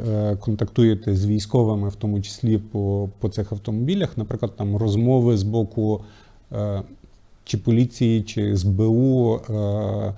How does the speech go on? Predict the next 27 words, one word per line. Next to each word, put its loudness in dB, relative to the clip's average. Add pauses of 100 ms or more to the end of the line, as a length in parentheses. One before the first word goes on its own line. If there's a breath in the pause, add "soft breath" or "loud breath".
(200 soft breath)
чи -4
інших 2
правоохоронних 0
органів. 0
Ну, 0
на 0
предмет, 2
наприклад, -2
що -4 (520 loud breath)
майте 2
на 6
увазі, 2
зараз 2
може 2
бути 0
там -4 (520 soft breath)
багато 2
провокаторів 2
раз, -4 (100)
можуть 2
бути, 2
е, 2
зміни 4
в -2
законів -2
там 0
два, 0